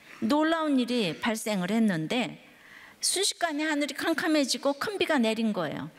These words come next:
하나님의 약속이, 이 선지자 엘리야의 믿음의 기도가 이제 성취되는 순간인데요.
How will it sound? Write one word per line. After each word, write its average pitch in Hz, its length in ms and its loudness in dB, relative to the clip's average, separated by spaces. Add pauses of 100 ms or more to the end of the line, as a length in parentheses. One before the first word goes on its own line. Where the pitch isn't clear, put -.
(520)
하나님의 302 460 4
약속이, 247 720 -4 (440)
이 247 100 2
선지자 320 520 0
엘리야의 294 360 0
믿음의 262 540 0
기도가 262 480 0
이제 175 240 -8
성취되는 302 640 2
순간인데요. 208 1000 0